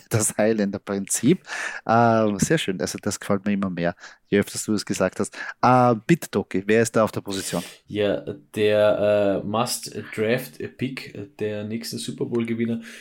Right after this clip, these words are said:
Speaker 2: ist Aaron Jones. So, hab ich das jetzt gesagt? Hab ich's gesagt oder gedacht? Nein, ich hab's gesagt, dass sie den nächsten Super Bowl gewinnen. Nein, ich hoff's natürlich für Aaron Rodgers. Äh, aber zu anderen Aaron, Aaron Jones,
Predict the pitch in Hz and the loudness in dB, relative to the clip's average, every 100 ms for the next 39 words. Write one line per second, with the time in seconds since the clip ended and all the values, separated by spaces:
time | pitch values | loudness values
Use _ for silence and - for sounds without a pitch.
0 | - - 117 110 - 117 120 117 107 143 | -20 -8 -4 -4 0 0 0 0 -2 -2
1 | - - - - - _ _ _ _ _ | -6 -12 -14 -18 -18 _ _ _ _ _
2 | _ _ _ _ _ - 120 120 120 131 | _ _ _ _ _ -8 -4 -2 -2 -4
3 | 135 156 - - 139 143 151 143 170 226 | -4 -2 0 0 0 2 2 2 0 -4
4 | 226 - 95 - 98 87 - - 73 69 | -4 -4 -4 -4 -6 -6 -10 -16 -14 -16
5 | - - - 73 - 82 87 85 76 90 | -18 -20 -20 -16 -14 -12 -12 -10 -10 -8
6 | 90 98 98 - - - - 139 151 143 | -8 -8 -8 -12 -16 -8 2 4 6 6
7 | 143 131 117 107 110 - 104 101 - - | 4 2 -2 -2 -4 -2 -4 -4 -12 -14
8 | - 98 95 95 98 - 104 101 98 98 | -6 -4 -4 -4 -6 -6 -4 0 0 2
9 | 117 143 110 135 151 170 139 147 143 117 | 2 2 4 2 2 4 6 6 6 6
10 | 135 127 110 113 117 - | 4 2 0 -2 -4 -8